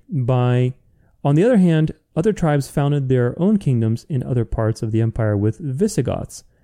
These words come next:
settling in Spain, Vandals settling in North Africa, and the Franks in Gaul, and the Ostrogoths in Ital-, in the Italian peninsula. With the death of Attila the Hun in five, four fifty-three A D, the Ostrogoths were finally free from these Mongolian invaders.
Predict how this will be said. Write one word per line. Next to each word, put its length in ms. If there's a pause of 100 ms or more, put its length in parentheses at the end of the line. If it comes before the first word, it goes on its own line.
(280)
settling 480
in 80
Spain, 520 (380)
Vandals 680
settling 420
in 120
North 240
Africa, 540 (560)
and 100
the 40
Franks 420
in 160
Gaul, 280
and 200
the 80
Ostrogoths 720 (100)
in 220
Ital-, 340
in 140
the 80
Italian 500
peninsula. 480 (1400)
With 140
the 80
death 300
of 80
Attila 320
the 100
Hun 220
in 100
five, 400
four 220
fifty-three 540
A 20
D, 320
the 160
Ostrogoths 640
were 80
finally 400
free 240
from 180
these 180
Mongolian 460
invaders. 560